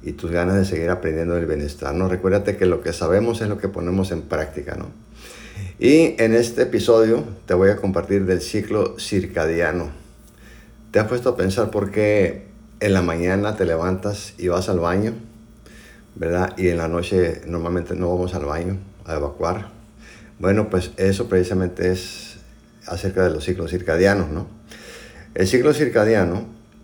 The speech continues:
hace referencia a cómo debe de comportarse el cuerpo o nuestro cuerpo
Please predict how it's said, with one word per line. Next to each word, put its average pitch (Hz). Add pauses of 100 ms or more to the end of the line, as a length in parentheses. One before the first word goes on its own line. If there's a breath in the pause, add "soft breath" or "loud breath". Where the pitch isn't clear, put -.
(180)
hace 98
referencia 92
a 80
cómo 110
debe 113
de 98
comportarse 95
el -
cuerpo 107 (120)
o 85
nuestro 80
cuerpo 95